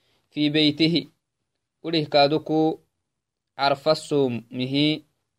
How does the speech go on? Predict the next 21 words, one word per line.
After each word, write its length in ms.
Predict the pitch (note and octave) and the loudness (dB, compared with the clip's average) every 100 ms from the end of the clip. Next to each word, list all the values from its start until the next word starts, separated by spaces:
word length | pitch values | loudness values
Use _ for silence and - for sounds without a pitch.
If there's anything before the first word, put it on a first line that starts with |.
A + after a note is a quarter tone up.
| _ - | _ -10
arfa 340 | B2+ A#2+ D3+ | -8 -2 0
soome 340 | D3+ - B2+ B2 | -2 0 -2 -2
xaagidili 840 | - A#2 A#2 A#2 A#2+ B2 C#3 C3+ - | -2 0 0 -2 -4 -2 -2 -2 -6
kaase 420 | - C3+ C3+ C3+ | -2 -2 -2 -2
raggadi 400 | C3+ C3 B2 A#2 | 0 0 -4 -6
Cikrima 400 | - B2+ B2+ C3+ | -8 -6 -6 -4
dhic-, 300 | C3 B2+ - | -4 -6 -8
dhicista 340 | A#2+ A#2 - C3+ | -6 -6 -4 -6
hedihiyannumu 760 | B2+ C#3 B2+ B2 A#2+ F#3 G3 _ _ _ | -4 -4 -2 -2 -2 -4 -4 _ _ _
Abi 180 | B2+ C3+ | -12 -6
Hurayra 460 | C3 B2 C#3 C#3 B2+ | -4 -2 -2 0 -2
alxuleehiyya. 680 | A#2+ B2+ B2 B2 A2+ G#2 A2 | -4 -6 -4 -4 -4 -6 -6
Kai 200 | C#3+ C#3+ | 0 0
cara 220 | C3 B2+ | 2 0
haddala, 560 | C3 A2 A#2 C#3 G3+ - _ _ _ _ | -4 -2 2 4 2 -2 _ _ _ _
Abi 160 | C3+ C#3 | -6 -4
Hurayra 320 | C3+ D#3+ F3 | 0 0 0
kahna 300 | D3+ E3+ D3 | 0 0 0
dhigenaha 480 | C3+ C#3+ D3 D3+ E3+ | -2 -4 -4 -2 -2
kadda 240 | E3 C#3+ D3+ | 0 0 0
saxaabitai, 840 | D#3 C#3+ C3+ C3 B2+ D#3+ F3 E3 | 0 0 0 0 2 4 4 0